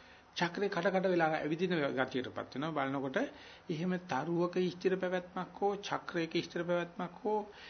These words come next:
ඒ විසිරී යන අංශුල ස්ථිර පැවැත්මක් නෑ. එතන තියෙන්නේ වහ වහ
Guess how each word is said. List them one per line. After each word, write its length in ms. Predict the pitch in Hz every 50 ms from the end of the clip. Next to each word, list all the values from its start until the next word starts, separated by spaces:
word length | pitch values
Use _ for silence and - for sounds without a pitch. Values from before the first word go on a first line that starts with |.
| -
ඒ 160 | - 165 165 160
විසිරී 440 | 151 156 156 - 175 160 170 170 175
යන 140 | 175 170 170
අංශුල 440 | 151 139 151 156 - - 185 180 175
ස්ථිර 280 | 175 175 - 175 170
පැවැත්මක් 440 | 175 170 165 156 - - 143 135 -
නෑ. 200 | - 147 190 208
එතන 260 | 190 180 - 170 170 170
තියෙන්නේ 320 | 170 - 147 156 175 196
වහ 200 | 180 165 131 123 143
වහ 240 | 165 170 151 151